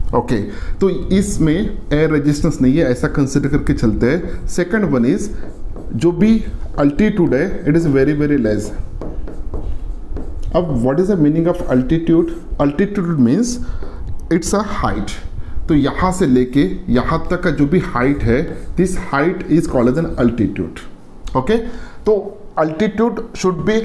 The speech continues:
less। अगर ज़्यादा है, तो definitely acceleration due to gravity की वैल्यू डिफरेंट हो सकता है।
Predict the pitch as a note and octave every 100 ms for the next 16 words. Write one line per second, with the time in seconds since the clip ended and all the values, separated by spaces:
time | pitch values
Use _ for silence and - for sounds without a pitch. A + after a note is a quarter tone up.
0 | - G#3+ G3 G2 - - - - - -
1 | - - D#3 E3 A#2+ A#2+ A#2+ E3+ D#3 F#3+
2 | F#3+ - - C3 B2+ - - F3+ D#3+ F3
3 | G#3+ G#3+ - - C3+ - E3 E3 D3 C#3
4 | C#3+ A#2 A#2 B2+ D3 C3+ B2 E3+ B2+ B2+
5 | - E3 F3 - C3 - A2+ - F#2 G2+